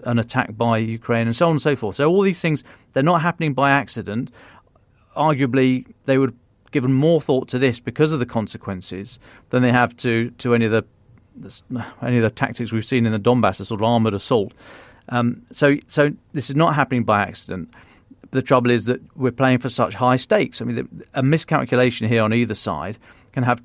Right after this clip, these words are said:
t-, uh, tremendous, uh, as a, as in the size of it, tremendously bad consequences. So, y-, yes, they've thought about it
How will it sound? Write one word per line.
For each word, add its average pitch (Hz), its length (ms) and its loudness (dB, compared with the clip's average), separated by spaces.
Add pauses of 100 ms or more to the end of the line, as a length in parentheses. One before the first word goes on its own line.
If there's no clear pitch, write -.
(120)
t-, - 180 -16
uh, 139 80 -4 (220)
tremendous, 143 720 2
uh, 113 180 -4
as 113 140 -4
a, 107 220 -2
as 120 120 0
in 107 200 -2 (460)
the - 60 -8
size 131 400 0
of 98 120 -2
it, - 140 -2 (240)
tremendously 131 540 0 (280)
bad 117 580 0 (540)
consequences. 120 880 -2 (460)
So, 143 320 2 (500)
y-, 104 160 -10
yes, 175 400 2
they've 147 180 0
thought 143 300 -2
about 120 220 2
it 117 120 -4